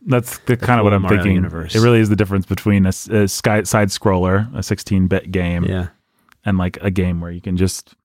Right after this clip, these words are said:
Speaker 1: look around.
Speaker 2: Yeah. Wow. I'm glad we had the same metaphor that came to mind.
Speaker 1: Yes.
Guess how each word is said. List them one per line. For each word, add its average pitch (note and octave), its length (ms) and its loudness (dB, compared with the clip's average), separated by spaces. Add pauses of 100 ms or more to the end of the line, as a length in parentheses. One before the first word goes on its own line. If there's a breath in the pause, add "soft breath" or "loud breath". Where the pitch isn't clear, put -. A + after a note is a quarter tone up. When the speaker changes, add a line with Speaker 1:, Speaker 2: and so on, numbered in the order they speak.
(140)
Speaker 1:
look G2 160 -6
around. - 500 -12 (260)
Speaker 2:
Yeah. G2 200 0 (240)
Wow. F#2 160 -4
I'm F2+ 100 -12
glad F2+ 220 -6
we F2+ 80 -4
had F#2 140 -6
the F2+ 60 -14
same F2+ 380 -6 (180)
metaphor E2 460 -8
that - 140 -14
came E2+ 180 -10
to E2+ 80 -10
mind. E2+ 240 -2
Speaker 1:
Yes. A#2+ 460 0